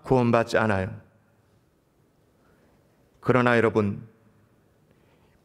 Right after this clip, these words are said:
여러분이 복음을 증가하는 그 짐을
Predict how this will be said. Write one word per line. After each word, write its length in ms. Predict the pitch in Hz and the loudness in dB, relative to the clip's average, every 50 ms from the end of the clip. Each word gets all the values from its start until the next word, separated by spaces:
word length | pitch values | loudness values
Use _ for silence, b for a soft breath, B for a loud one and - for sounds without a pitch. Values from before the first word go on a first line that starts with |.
| _ _ _ - | _ _ _ 0
여러분이 400 | 135 139 143 170 175 165 185 185 | 2 2 4 2 2 2 0 0
복음을 500 | - 151 139 143 143 156 160 151 151 143 | 0 0 0 0 2 2 0 0 0 -2
증가하는 520 | - - 135 131 127 135 127 123 120 120 117 | -2 -2 -2 0 0 0 0 0 -2 -4 -2
그 160 | - 143 139 | -2 -2 -2
짐을 680 | - - - 131 127 123 127 131 117 98 90 95 - | -2 -4 -4 -2 -2 0 0 0 -2 -2 -4 -8 -12